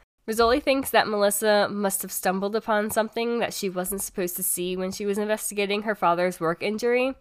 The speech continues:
They go to the docks to investigate, and then back at Iles's home, Doyle is recovering on her couch from the impromptu procedure she just did. Doyle starts breathing unevenly on the couch. She adjusts his pillow to help him, and she says that he needs an I V.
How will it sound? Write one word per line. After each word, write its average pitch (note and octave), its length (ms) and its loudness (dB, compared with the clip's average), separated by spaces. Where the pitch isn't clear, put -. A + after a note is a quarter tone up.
They G#3 100 4
go G#3+ 160 4
to A#3 60 6
the B3 120 -4
docks G3 460 4
to A#3 140 -2
investigate, G3 600 -2
and F#3 160 0
then E3+ 220 0
back F#3 240 2
at - 140 0
Iles's F#3 480 4
home, B3+ 360 2
Doyle G#3 280 4
is G3+ 180 -2
recovering F3+ 640 0
on G3+ 120 4
her A3+ 100 -4
couch F#3 340 0
from F#3+ 200 -4
the - 100 -4
impromptu F3+ 560 -2
procedure - 460 -10
she D#3 140 -10
just - 260 -6
did. - 260 -6
Doyle G#3 320 4
starts E3+ 500 -4
breathing F#3+ 500 -2
unevenly F#3+ 720 -2
on D3+ 120 -2
the - 80 -10
couch. G#3+ 560 -2
She G3 140 -2
adjusts F3 520 0
his F#3 160 -12
pillow B3 320 0
to A3 120 -4
help G3 240 0
him, F#3+ 280 0
and F3+ 140 -10
she G3 100 -8
says G#3 220 -2
that C#4 120 -4
he C4 100 -2
needs G#3 260 -2
an E3 100 -8
I E3 220 0
V. D3 280 -6